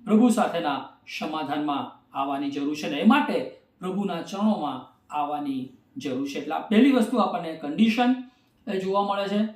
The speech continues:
કે જેમાં એનું ડિસીઝ અને ડિઝાયર એ બહુ અગત્યનું છે. આપણી પણ ગમે તે પરિસ્થિતિ હોય, પણ આપણી ઈચ્છા એ હોવી જોઈએ કે આપણે પ્રભુના ચરણોમાં જઈએ, આપણી પરિસ્થિતિને પ્રભુની પાસે લાવીએ. તો શું બને છે? આપણે જોઈએ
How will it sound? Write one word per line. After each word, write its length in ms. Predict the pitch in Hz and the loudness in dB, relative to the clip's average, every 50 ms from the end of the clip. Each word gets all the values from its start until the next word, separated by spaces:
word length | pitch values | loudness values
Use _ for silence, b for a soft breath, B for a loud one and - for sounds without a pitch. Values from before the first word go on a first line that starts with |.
| - _ _ _ - | -10 _ _ _ -8
કે 120 | 156 151 | -8 -6
જેમાં 300 | 151 165 165 165 170 160 | -4 -4 -4 -4 -4 -4
એનું 180 | 156 156 151 139 | -4 -4 -6 -6
ડિસીઝ 460 | 135 139 - - 214 208 214 196 - | -6 -6 -2 2 4 4 2 2 -2
અને 180 | - 143 139 135 | -8 -8 -6 -4
ડિઝાયર 500 | 131 127 127 139 147 170 175 147 - - - - _ _ _ _ - | -4 -4 -4 0 2 2 2 0 0 -6 -12 -18 _ _ _ _ -14
એ 60 | - | -8
બહુ 180 | 147 151 151 147 | -4 -2 -2 -2
અગત્યનું 500 | 135 127 143 139 131 135 135 135 139 135 | -2 -4 -6 -8 -8 -6 -4 -4 -4 -4
છે. 120 | - - | -4 -6
આપણી 340 | 151 151 151 - - 254 226 | -6 -6 -6 -2 0 2 2
પણ 180 | - 254 247 214 | 4 4 4 2
ગમે 300 | 196 190 202 220 247 240 | 2 4 4 4 4 4
તે 80 | 233 | 0
પરિસ્થિતિ 560 | 226 220 214 202 208 202 - 220 - - 214 185 | 0 0 0 0 0 -2 -2 -4 -6 -6 -6 -6
હોય, 320 | 135 123 139 170 220 254 - - B B B B B B _ _ - | -4 0 0 2 2 0 -2 -4 B B B B B B _ _ 4
પણ 240 | - 247 - - - - - - - _ _ _ _ _ _ _ _ _ | 6 6 6 4 -2 -10 -16 -20 -20 _ _ _ _ _ _ _ _ _
આપણી 220 | - - - 180 170 | -12 -10 -8 -8 -8
ઈચ્છા 560 | 170 - - - 208 - - - - - - _ _ _ _ _ _ - | -8 -6 -2 0 0 0 0 -2 -6 -12 -20 _ _ _ _ _ _ -12
એ 140 | - 156 170 | -8 -6 -6
હોવી 300 | 160 151 151 147 156 156 | -4 -4 -4 -4 -4 -4
જોઈએ 180 | 165 175 170 | -6 -8 -6
કે 60 | 170 156 | -6 -6
આપણે 200 | 143 - 147 131 | -6 -6 -8 -10
પ્રભુના 400 | 131 139 131 143 151 151 143 - | -8 -8 -8 -6 -6 -6 -6 -6
ચરણોમાં 480 | 123 127 117 117 131 147 160 160 160 | -8 -10 -10 -8 -8 -6 -6 -6 -8
જઈએ, 140 | 160 165 170 | -8 -6 -6
આપણી 220 | 165 147 - 139 | -6 -6 -4 -6
પરિસ્થિતિને 840 | 127 - 120 120 156 170 - - 214 - 226 220 208 143 - - B B B B _ - | -8 -6 -6 -6 -6 -4 -2 -2 2 4 4 4 4 2 -2 -8 B B B B _ -8
પ્રભુની 440 | 156 156 139 135 143 143 143 139 139 | -6 -6 -2 -2 0 0 0 0 0
પાસે 360 | 135 123 120 - - 143 123 | -2 -4 -6 -6 -8 -8 -8
લાવીએ. 400 | 117 117 113 120 113 110 110 b b b b b b - | -8 -8 -8 -8 -8 -10 -10 b b b b b b 2
તો 120 | 226 240 | 2 4
શું 180 | 226 - 285 247 | 4 4 4 6
બને 260 | 254 247 247 254 247 | 6 6 6 6 4
છે? 180 | 262 285 302 - - - - - _ _ _ - | 4 2 0 0 -4 -8 -16 -18 _ _ _ -8
આપણે 220 | - - - 208 | -6 -2 0 0
જોઈએ 360 | 202 196 202 190 143 123 - | 0 0 0 -2 -2 -2 -4